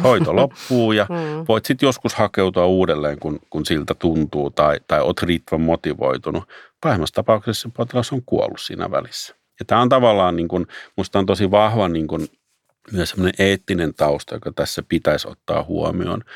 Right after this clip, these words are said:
Speaker 1: Me kuitenkin E U-tasolla me tiedetään se, että pienempi osa huumeiden käyttäjistä kuolee esimerkiksi yliannostuksiin verrattuna hoitamattomiin somaattisiin sairauksiin. Ja silti mä kuulen edelleenkin argumentteja, että eihän näitä kannata hoitaa, kun ne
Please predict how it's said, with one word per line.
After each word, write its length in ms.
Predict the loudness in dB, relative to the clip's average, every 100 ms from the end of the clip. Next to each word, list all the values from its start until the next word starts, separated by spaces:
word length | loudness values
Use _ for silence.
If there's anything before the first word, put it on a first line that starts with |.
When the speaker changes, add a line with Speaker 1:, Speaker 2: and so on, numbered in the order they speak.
| -20 -14 0
Speaker 1:
Me 140 | 0 2
kuitenkin 420 | 2 2 0 0
E 200 | 4 4
U-tasolla 500 | 2 0 -2 0 -2
me 120 | -2 -2
tiedetään 640 | 0 0 0 -2 -4 -4
se, 100 | -4
että 240 | -6 -6 -8
pienempi 440 | 0 2 2 0 -2
osa 340 | -2 -2 -4 -2
huumeiden 360 | 0 0 -2
käyttäjistä 420 | -2 -4 -4 -8 -4
kuolee 320 | 2 4 4
esimerkiksi 420 | 0 -2 -8 -10 -4
yliannostuksiin 920 | 2 2 2 0 -4 -12 -8 -4 -4 -6 -20 -20 -6
verrattuna 640 | 2 4 2 -2 -2 -2 -2 2
hoitamattomiin 720 | 2 2 0 -2 -4 -6 -2
somaattisiin 640 | 0 0 -2 -6 -4 -2
sairauksiin. 760 | 2 2 2 -2 -8 -10 -10 -12 _ _ _ _ _ _ _ _ _ _ -10
Ja 60 |
silti 340 | 0 4 4 4
mä 140 | 2 0
kuulen 280 | -2 0 2
edelleenkin 520 | 2 2 2 -2 -8 -4
argumentteja, 600 | 0 0 -2 -4 -6 -8
että 140 | -2
eihän 220 | 0 0 -2
näitä 160 | -6
kannata 320 | -2 -2 -2 -2
hoitaa, 320 | 0 0 2 -2
kun 120 |
ne 60 | -2